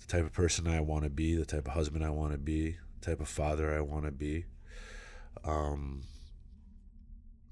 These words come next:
I wanna be a better father. I'm a great father, but I wanna be a better father. I wanna be more patient. I wanna be more understanding.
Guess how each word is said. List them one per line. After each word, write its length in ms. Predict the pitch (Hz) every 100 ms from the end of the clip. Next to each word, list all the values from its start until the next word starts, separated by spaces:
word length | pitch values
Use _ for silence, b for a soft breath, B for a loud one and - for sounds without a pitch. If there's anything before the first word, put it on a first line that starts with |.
| - -
I 40 | 90
wanna 280 | 87 90 85
be 140 | 92
a 40 | 85
better 220 | 90 90
father. 460 | - 95 98 92 - - - -
I'm 80 | 85
a 40 |
great 240 | 85 107
father, 360 | - 76 78 82
but 100 | 76
I 40 |
wanna 180 | 78 82
be 80 | 78
a 20 |
better 220 | 65 87
father. 420 | - 69 73 82 80
I 40 |
wanna 200 | 80 80
be 140 | 78 78
more 180 | 80
patient. 460 | 73 80 85 87 82 -
I 40 |
wanna 260 | 78 78 76
be 120 | 76
more 460 | 76 78 76 78 76
understanding. 840 | 78 78 - 80 80 80 80 80